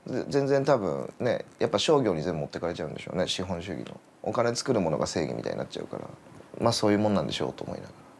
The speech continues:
本当に環境のこと考えるんだったら、絶対作るべきじゃないから。新しいもの。あれ、あれがよか-、あれが僕結構刹那的で面白かった。あの、ビニールのバッグを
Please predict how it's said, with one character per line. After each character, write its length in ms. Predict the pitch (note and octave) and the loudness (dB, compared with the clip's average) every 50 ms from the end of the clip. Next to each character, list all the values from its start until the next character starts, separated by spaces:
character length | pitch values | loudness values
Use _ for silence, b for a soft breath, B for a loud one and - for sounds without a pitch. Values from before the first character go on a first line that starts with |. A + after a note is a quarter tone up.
| - - - - - - - - - - - | -20 -20 -20 -20 -20 -20 -20 -20 -20 -20 -2
本 160 | - - F#3+ G#3 | 0 0 4 6
当 80 | G3 | 6
に 100 | G3 F#3+ | 4 6
環 200 | F#3+ F#3+ F3+ F3+ | 6 4 4 6
境 120 | F#3 F#3 F3 | 6 6 6
の 80 | F3 | 6
こ 80 | E3 D#3 | 4 2
と 60 | A#2+ | 0
考 140 | G#2+ G2+ F#2+ G2+ G2 | -2 -2 -2 -2 -2
え 80 | F#2 F2+ | -2 -2
る 80 | D#2+ | -2
ん 80 | C#2+ C#2+ | -4 -6
だ 60 | B1 | -8
っ 40 | A#1 | -8
た 160 | - - B1+ | -8 -8 -6
ら、 260 | A#1 G#1 G1+ G1+ - - - | -6 -4 -6 -6 -8 -10 -10
絶 160 | - G#2+ G#2 - | -10 -10 -10 -2
対 280 | - B2+ A#2 A2 G#2+ - | 0 2 2 2 0 -2
作 220 | - - - - B2+ | -8 -8 -2 0 2
る 220 | A2+ G2+ F2+ D2 - | 2 2 0 -2 -2
べ 120 | - G#2 F2+ | -2 -2 -2
き 80 | F2+ | -2
じ 80 | - D2+ | -6 -4
ゃ 20 | |
な 120 | D2 C#2+ B1 | -4 -6 -6
い 40 | B1 | -8
か 140 | - G1+ G1+ G1+ G1+ - - - - - - - - - - - - - - - - - - - - - - - - - - - - - - - - - - - - - - - - - - - - - - - - | -10 -10 -8 -8 -8 -10 -12 -14 -20 -20 -20 -20 -20 -20 -20 -20 -20 -20 -20 -20 -20 -20 -20 -20 -20 -20 -20 -20 -20 -20 -20 -20 -20 -20 -20 -20 -20 -20 -20 -20 -20 -20 -20 -20 -20 -20 -20 -20 -20 -20 -14 -4 -2
ら。 80 | - | 0
新 240 | - G2+ F#2+ F2+ F#2 | 2 2 2 2 2
し 140 | - - F#2 | 0 -2 -4
い 20 | E2+ | -4
も 140 | D2+ B1 B1 | -4 -4 -6
の。 240 | A1+ G1+ - - - - - - - - - - - - - - - - - - - - - - - - - - - - - - - - - - - - | -6 -8 -8 -10 -12 -16 -20 -20 -20 -20 -20 -20 -20 -20 -20 -20 -20 -20 -20 -20 -20 -20 -20 -20 -20 -16 -16 -16 -16 -14 -20 -20 -20 -20 -20 -20 0 4
あ 100 | - E3+ | 6 6
れ、 240 | G#3 A3+ A3+ A3 - | 8 6 6 6 6
あ 80 | - G3 | 6 8
れ 120 | A#3+ C4 | 8 8
が 100 | C4+ C4+ | 8 6
よ 100 | C4 B3 | 6 6
か-、 100 | B3 - - | 6 6 6
あ 80 | D#3+ F3+ | 6 6
れ 140 | G3+ A3 | 8 8
が 260 | A3+ A#3 A3 A3 G#3+ G#3+ | 8 8 8 8 8 6
僕 200 | G#3+ A3+ G#3+ - | 4 0 0 2
結 200 | - A3+ A3 - | 0 0 0 0
構 180 | - C3+ A#2+ A2 | 0 2 2 2
刹 220 | A2 - A2+ - C3+ | 2 0 -4 -2 -2
那 120 | B2+ B2 | 0 0
的 160 | B2+ A#2+ A2+ | 0 0 0
で 80 | A2+ A#2+ | 0 -2
面 120 | A2 A2 | -2 -2
白 140 | A2 A#2 G#2 | -4 -4 -4
か 60 | F2+ | -4
っ 20 | D2+ | -4
た。 140 | D2+ E2 F2 | -2 -4 -4
あ 20 | |
の、 160 | E2+ E2+ D#2 F2 | -4 -4 -4 2
ビ 140 | A2+ D3 F#3+ | 4 4 6
ニ 280 | G#3+ B3+ C4+ C4+ C4 A#3 | 6 4 4 2 2 2
ー 360 | F3+ B2+ G2 E2 D2+ A#1 G1+ | 2 2 0 0 0 -2 -4
ル 60 | B1 | -2
の 120 | F2+ G2+ F#2 | -2 0 2
バ 180 | E2 A#2 A#2 | 4 4 4
ッ 80 | A#2+ G#2 | 2 0
グ 120 | D2+ C#2+ | -4 -4
を 380 | C2+ B1+ D2 C#2 A#1 G1+ G1+ | -2 0 0 0 0 -2 -6